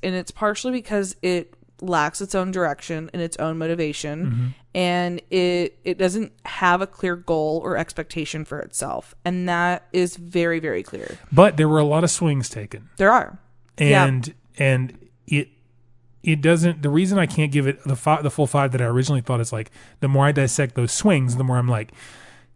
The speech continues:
Speaker 2: "Damn, they really should have known better."
Speaker 1: And I think that they did, because you'll notice that this film was released in November. I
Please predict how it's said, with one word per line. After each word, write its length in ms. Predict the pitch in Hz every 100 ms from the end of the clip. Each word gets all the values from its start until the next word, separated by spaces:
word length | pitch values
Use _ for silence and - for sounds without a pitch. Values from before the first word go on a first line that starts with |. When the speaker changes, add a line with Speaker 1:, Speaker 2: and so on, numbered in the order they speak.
| -
Speaker 2:
"Damn, 300 | 156 123 110
they 160 | 160
really 320 | 220 170 156 131
should 380 | - - 139
have 120 | 123 120
known 220 | 107 104
better." 300 | 107 - - - - -
Speaker 1:
And 140 | 294
I 160 | 294 285
think 280 | 277 330
that 120 | 392 381
they 140 | 285
did, 400 | 208 220 208 196
because 400 | 196 202 190 185
you'll 260 | 202 220 226
notice 340 | 220 220 240
that 160 | 262 233
this 200 | 254 -
film 260 | 220 208
was 160 | 208 196
released 440 | 196 190 185 -
in 80 | 208
November. 640 | 208 190 170 165 170 175 -
I 360 | 180 196 240